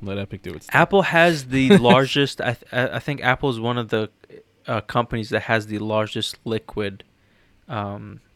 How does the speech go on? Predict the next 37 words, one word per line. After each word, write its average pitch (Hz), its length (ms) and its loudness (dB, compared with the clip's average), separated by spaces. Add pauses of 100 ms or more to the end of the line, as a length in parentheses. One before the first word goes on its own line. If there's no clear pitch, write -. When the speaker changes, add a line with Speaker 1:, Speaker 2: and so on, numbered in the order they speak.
(280)
Speaker 2:
money 113 440 -2
available 104 520 -2
to - 180 -14
them, - 180 -16 (140)
right? 107 240 -16 (100)
Like, 101 280 -12
uh, 104 40 -10
some 104 600 -10 (340)
ridiculous 107 640 -6
number 98 400 -10 (240)
in 107 80 -4 (100)
Speaker 1:
Yeah. 92 60 -2
Speaker 2:
liquid 139 420 2
cash, 110 340 0
not 120 180 0
investments, 123 760 -2
not 113 240 0
Speaker 1:
Yeah, 107 80 -2
yeah, 104 60 0
yeah. 107 60 2
Speaker 2:
products, 110 400 -2
not 110 200 -4
whatever. 107 420 -4 (340)
In 113 180 -8
liquid 131 340 0
cash 110 380 -4
that 107 140 -8
they 107 80 -6
have 107 220 -2
Speaker 1:
Got 107 60 -6
that 104 60 -2
Speaker 2:
available 104 220 0
Speaker 1:
water 123 220 8
Speaker 2:
to - 60 -2
Speaker 1:
money. 101 280 -4 (320)
Speaker 2:
Yeah. 113 260 2 (460)
Speaker 1:
<laughs> 147 120 2